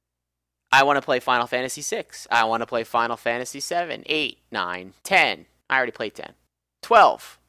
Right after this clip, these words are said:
Didn't play twelve. I already played seven too. But you get the point. I, I wanna go and, and play them all.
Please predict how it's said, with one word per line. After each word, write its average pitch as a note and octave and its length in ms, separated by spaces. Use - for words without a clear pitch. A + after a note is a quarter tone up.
Didn't - 160
play A2 160
twelve. - 400
I D3 80
already D#3+ 160
played B2 200
seven G#2 380
too. F#2 320
But F#3 60
you G3+ 80
get G3+ 140
the - 60
point. F2+ 320
I, C#3 100
I E3 160
wanna G3 220
go F3 280
and, C3 260
and A#2+ 140
play B2 240
them A2+ 160
all. C2 260